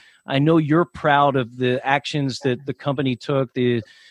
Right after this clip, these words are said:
executive team and the folks. We formed a covid task force early, and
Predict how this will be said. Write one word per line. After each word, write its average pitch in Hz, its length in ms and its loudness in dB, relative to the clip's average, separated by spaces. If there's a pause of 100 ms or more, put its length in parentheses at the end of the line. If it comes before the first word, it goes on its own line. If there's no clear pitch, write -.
(140)
executive 135 640 0
team 147 520 2
and 120 200 0
the 117 80 -2
folks. - 480 -2
We 123 240 -2
formed 139 420 0
a 113 160 2
covid 143 400 0
task 139 440 -2
force 127 340 -2
early, 147 500 0
and 120 180 -2